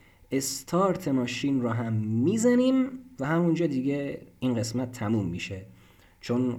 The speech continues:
قراره که یک مقدمه داشته باشیم. پس انتظار نداشته باشید که توی این قسمت همه سفر به غرب رو با هم دیگه ببندیم و کارش تموم بشه. این قسمت صرفاً یک مقدمه است، صرفاً آماده شدن برای استارت ماشینه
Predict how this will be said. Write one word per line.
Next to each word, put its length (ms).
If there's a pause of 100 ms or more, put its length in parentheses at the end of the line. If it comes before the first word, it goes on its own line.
قراره 420
که 160
یک 320
مقدمه 760
داشته 380
باشیم. 400
پس 340 (640)
انتظار 520
نداشته 320
باشید 280
که 80
توی 200
این 200
قسمت 300
همه 280
سفر 340
به 120
غرب 240
رو 60
با 100
هم 120
دیگه 220
ببندیم 500
و 140 (260)
کارش 340
تموم 300
بشه. 240 (640)
این 120
قسمت 360
صرفاً 460
یک 300
مقدمه 420
است، 160
صرفاً 460 (300)
آماده 400
شدن 440
برای 420
استارت 540
ماشینه 580